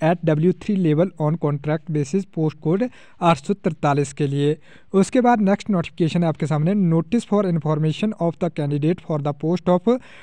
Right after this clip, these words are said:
preservation assistant post code एक हज़ार छः, junior engineer post code एक हज़ार चार। तो ये जो है तीन नई नोटिफिकेशन जो है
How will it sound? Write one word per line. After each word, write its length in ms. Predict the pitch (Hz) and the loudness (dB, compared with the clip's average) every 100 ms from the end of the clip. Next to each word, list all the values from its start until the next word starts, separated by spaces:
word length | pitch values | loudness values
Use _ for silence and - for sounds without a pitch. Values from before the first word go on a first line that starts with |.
| - 160 | -8 0
preservation 760 | 180 175 175 175 165 240 233 - | 2 4 4 4 2 0 -2 0
assistant 560 | 160 190 - - 196 - 175 | 0 0 -2 -2 -2 -2 -2
post 260 | 175 - - | -2 -2 -2
code 240 | 170 233 - | 0 0 -2
एक 180 | 165 160 | -2 0
हज़ार 240 | 156 151 147 | 0 0 -2
छः, 240 | - 208 240 - - - | 2 2 0 -8 -12 0
junior 340 | 160 190 247 240 - | 4 6 4 2 -4
engineer 420 | 170 156 160 185 220 - | 0 2 4 2 0 -2
post 300 | 190 180 - | -2 -2 0
code 200 | 170 196 - - - - - - | -2 -2 -4 -20 -20 -20 -14 -2
एक 200 | 170 170 | 0 2
हज़ार 280 | 151 156 165 - | 2 0 -2 -8
चार। 380 | - 165 143 131 - - - - - - 160 | -2 0 0 -2 -14 -20 -20 -20 -20 -4 2
तो 320 | 160 156 165 | 4 6 4
ये 220 | 160 214 | 4 4
जो 120 | 214 | 6
है 100 | 202 214 | 4 4
तीन 280 | - 175 165 | 2 4 4
नई 160 | 160 | 2
नोटिफिकेशन 580 | 151 147 - 160 147 165 | 2 0 -2 -2 0 0
जो 80 | 156 | 0
है 140 | 180 | 0